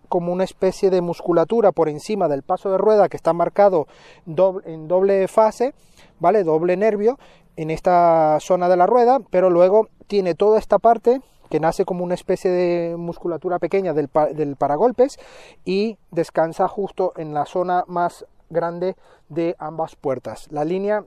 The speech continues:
son muy rectas, muy sencillas. En esta parte una arista que va hacia la saga y tenemos este faldón que, bueno, tiene un detalle aquí en color plata muy clarito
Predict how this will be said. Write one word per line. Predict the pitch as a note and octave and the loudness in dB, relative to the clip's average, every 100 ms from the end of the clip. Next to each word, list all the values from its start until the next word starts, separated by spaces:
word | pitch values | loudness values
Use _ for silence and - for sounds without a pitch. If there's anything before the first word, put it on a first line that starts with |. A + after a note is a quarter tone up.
| _ | _
son | - D#3 | -12 -12
muy | D#3 D#3+ D#3 | -10 -10 -4
rectas, | D3+ G3 - G3+ F3+ | 0 0 2 0 0
muy | D#3 D#3 | -6 -8
sencillas. | - D3 - G#3+ G3 G#3+ - - - - | -6 -8 -4 -2 2 2 2 -10 -20 -10
En | D#3 | -6
esta | D#3+ D#3 | -2 -2
parte | - D#3+ D#3+ D#3 D3+ | 2 2 2 -2 -2
una | E3+ E3 | -4 -2
arista | E3 F3 D#3 | -2 -2 -6
que | - C#3+ | -6 -4
va | E3 | -4
hacia | E3 D3+ - - C#3+ | -4 -8 -10 -6 -4
la | D3 D3 | -4 0
saga | B3 A3 A#3+ - - - | 2 2 0 -2 -20 -16
y | - G3+ | -8 -6
tenemos | F3+ F3 F#3 F#3+ - - - | -6 -6 -4 -6 -6 -18 -6
este | F3+ - F#3+ | -6 -2 0
faldón | - D#3 E3+ F#3+ G#3+ _ _ | 0 0 2 0 -2 _ _
que, | D#3 D#3 E3+ | -2 0 2
bueno, | D#3+ D#3 | 2 0
tiene | D3+ D3+ | -2 -4
un | D#3+ D#3+ | -4 -2
detalle | D#3 D#3+ D#3 E3+ F3 - - | -2 0 0 0 -4 -8 -20
aquí | - C#3+ F#3 G3+ G3 _ _ _ | -18 -8 -4 -4 -6 _ _ _
en | E3 F3+ F#3 F3+ D#3+ D3 | -6 -6 -6 -6 -8 -8
color | D#3+ D3+ D#3+ E3 E3 D#3+ | -4 0 2 4 2 0
plata | - E3+ E3+ E3+ E3 D#3+ D3+ C#3+ C#3+ | -2 -2 0 2 2 2 0 -2 -6
muy | D#3 | -10
clarito | E3+ D#3+ F#3 A3 C4 | -8 -6 -4 0 -2